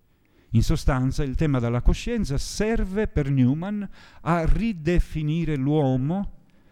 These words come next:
costretto finora dalla filosofia illuministica nelle strettoie di una ragione astratta, sovrapersonale,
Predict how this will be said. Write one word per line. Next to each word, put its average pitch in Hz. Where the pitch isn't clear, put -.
costretto -
finora 131
dalla 107
filosofia 110
illuministica 160
nelle 135
strettoie 196
di 135
una 160
ragione 160
astratta, 160
sovrapersonale, 147